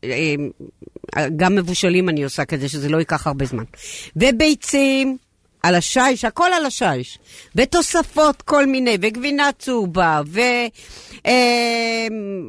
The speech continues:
בצל קצוץ, ובצל ירוק קצוץ, ו-, וכל, כל הדברים שצריך ללביבה מדליקה, על השיש, אוקיי?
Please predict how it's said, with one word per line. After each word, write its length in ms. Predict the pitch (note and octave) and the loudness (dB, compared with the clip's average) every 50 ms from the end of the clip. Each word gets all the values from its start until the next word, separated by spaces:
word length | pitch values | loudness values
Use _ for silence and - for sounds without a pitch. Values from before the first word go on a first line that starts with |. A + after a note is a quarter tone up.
| G2+ - - C2 - - - - G3+ G3+ G3 F#3+ F3 - - F#3+ | -14 -16 -16 -18 -18 -16 -8 -6 -4 -4 -4 -4 -6 -8 -2 0
בצל 340 | A3+ D4 - - F#4+ E4 D4+ - | 0 2 2 2 2 2 2 2
קצוץ, 500 | D#4 C#4 - - C#4 B3+ A#3 F#3 - G3+ | 0 -2 0 2 2 2 2 0 0 0
ובצל 520 | G3+ A3+ G#3+ A#3+ C4 - - D#4 D4+ D4 | 0 0 2 0 0 0 0 0 2 2
ירוק 320 | D4 D#4 D#4+ D#4 F4 E4 - - D4+ | 2 2 2 2 0 0 -2 -2 -4
קצוץ, 500 | C4+ - - C4 A#3 G#3 G3 F3 - F#3+ | -4 -2 0 0 2 2 0 0 -2 -2
ו-, 120 | F#3+ A#3 A#3+ A#3 A#3 A3+ A3+ G#3+ - - - - - - - - - G3 | 0 0 2 2 2 0 -2 -4 -8 -14 -20 -20 -20 -20 -12 -10 -4 -2
וכל, 640 | G3+ G3+ A3+ A#3 A#3+ A#3+ - _ _ - - F4 F#4+ A4+ G#4+ - | 0 2 4 4 2 2 0 _ _ 0 2 4 4 4 2 -2
כל 160 | - - F4+ F#4+ G#4+ G#4+ | -2 0 2 2 2 2
הדברים 320 | D4 D4 D4+ D4+ E4+ F4+ | 0 0 0 0 0 0
שצריך 540 | E4+ - D#4 - - C4+ A#3 C4 D4+ D4 - | -2 -4 -4 -2 0 0 2 2 0 0 -2
ללביבה 840 | D4 C4+ B3+ A#3+ A3+ A3 G3 F3 A3 G#3 E3+ E3+ G3 C4 C4+ B3 - - - - - - _ - | -2 0 0 0 0 0 0 -2 -2 -4 -2 0 2 4 4 4 2 0 -6 -14 -20 -20 _ -4
מדליקה, 680 | F3+ F#3+ G3+ G3 D#3 F#3 F#3+ G3+ F#3 - - C4+ D4 E4+ G#4 A#4 A4+ - _ _ _ _ _ _ _ _ _ _ _ _ _ _ | 0 0 2 2 0 0 0 -2 -2 0 0 2 4 4 4 2 -2 -6 _ _ _ _ _ _ _ _ _ _ _ _ _ _
על 200 | A#3+ C#4 D4+ D4+ | 2 4 4 4
השיש, 600 | D#4 D#4 - - A#3+ G3 E3+ C#3+ D3 - - - - - | 2 2 2 2 2 2 2 0 -4 -10 -16 -12 -4 0
אוקיי? 460 | A#3 B3+ C#4+ C#4+ - E4+ D#4 E4 F4+ | 2 2 2 2 2 2 2 2 2